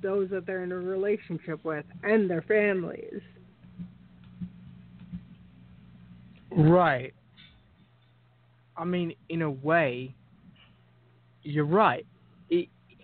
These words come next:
Speaker 2: it should be, the, the thing is, is that if I wanted to have sex with somebody, I'd ask them first.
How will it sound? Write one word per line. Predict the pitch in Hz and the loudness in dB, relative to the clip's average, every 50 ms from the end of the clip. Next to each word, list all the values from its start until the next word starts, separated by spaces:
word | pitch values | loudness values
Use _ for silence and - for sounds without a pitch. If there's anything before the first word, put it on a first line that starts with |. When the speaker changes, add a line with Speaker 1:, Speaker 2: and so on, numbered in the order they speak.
| - - - _ _ _ - _ _ _ _ _ | -20 -20 -20 _ _ _ -20 _ _ _ _ _
Speaker 2:
it | 190 180 - - - - | -2 -2 -2 -2 -4 -2
should | 247 240 196 180 - | -2 0 -2 0 4
be, | 208 190 185 180 170 160 151 147 - - _ _ _ _ _ _ _ - | 4 4 4 4 0 -4 -6 -8 -10 -14 _ _ _ _ _ _ _ -6
the, | 175 170 156 - _ _ _ - | -4 -4 -4 -6 _ _ _ -8
the | 190 175 - - | -8 -6 -4 -2
thing | 220 220 202 196 180 | -2 0 0 0 0
is, | 170 156 | 0 -2
is | 156 151 - | -4 -6 -6
that | 165 160 156 - - _ _ _ _ _ _ _ _ _ _ _ _ _ _ _ _ _ _ | -4 -4 -4 -6 -10 _ _ _ _ _ _ _ _ _ _ _ _ _ _ _ _ _ _
if | 202 175 160 | -2 0 2
I | 202 214 220 | 4 4 4
wanted | 208 226 226 214 208 185 | 4 4 4 2 2 0
to | 180 | -2
have | 170 165 165 165 156 143 139 127 - _ _ _ _ _ _ _ _ _ _ _ _ _ _ _ _ _ _ _ _ _ _ _ _ _ - - _ - - - - | -2 -2 -2 -2 -2 -4 -8 -14 -18 _ _ _ _ _ _ _ _ _ _ _ _ _ _ _ _ _ _ _ _ _ _ _ _ _ -20 -20 _ -20 -20 -6 -2
sex | 190 160 147 - - | -2 -2 -2 -2 -4
with | 165 147 - - | -6 -6 -4 -4
somebody, | 160 147 143 143 143 151 156 151 - - _ - - - _ _ _ - | -4 -4 -2 -2 0 0 0 -2 -2 -6 _ -20 -20 -20 _ _ _ -6
I'd | 214 185 151 - - _ - | -4 -4 -4 -6 -2 _ 4
ask | 220 226 - - - | 4 4 2 -2 -2
them | - 151 143 135 127 | 0 0 0 0 0
first. | - 131 131 127 113 - | 0 0 0 -2 -4 -8